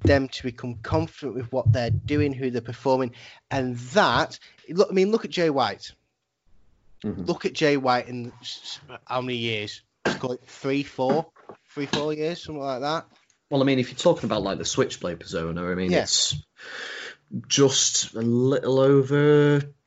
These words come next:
Speaker 2: two years, I'd say, two and a half.
Speaker 1: Yeah. Look how that's transitioned from him finding that, and look where it's taken him, because he took it, he believed, he believed in it.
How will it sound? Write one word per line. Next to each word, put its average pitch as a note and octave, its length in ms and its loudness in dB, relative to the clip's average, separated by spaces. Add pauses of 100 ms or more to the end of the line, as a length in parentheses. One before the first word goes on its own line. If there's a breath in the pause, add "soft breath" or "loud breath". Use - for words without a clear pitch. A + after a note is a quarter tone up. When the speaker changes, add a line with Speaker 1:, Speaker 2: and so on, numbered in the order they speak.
(120)
Speaker 2:
two D#3+ 300 -2
years, F#3 400 -2
I'd F#3+ 120 -2
say, G#3+ 300 2 (340 loud breath)
two D#3 200 2
and D#3 100 2
a F3 60 0
half. - 20 0
Speaker 1:
Yeah. - 920 -6
Look F#3+ 160 -2
how F#3 220 2
that's D#3+ 460 -2
transitioned C3 1120 -6
from B2+ 280 -6
him B2 260 -8
finding E3+ 720 -6
that, B3+ 280 -6 (800)
and C#3+ 140 -2
look E3+ 200 2
where D3+ 160 6
it's D3 140 -2
taken D#3 460 -2
him, G2+ 160 -8 (320 soft breath)
because C3 280 -4
he B2 100 -10
took - 460 -6
it, B2+ 440 -6 (720)
he - 180 0
believed, F3 600 2
he C#3+ 80 0
believed D#3+ 600 2
in B2+ 120 -2
it. F#2+ 180 -6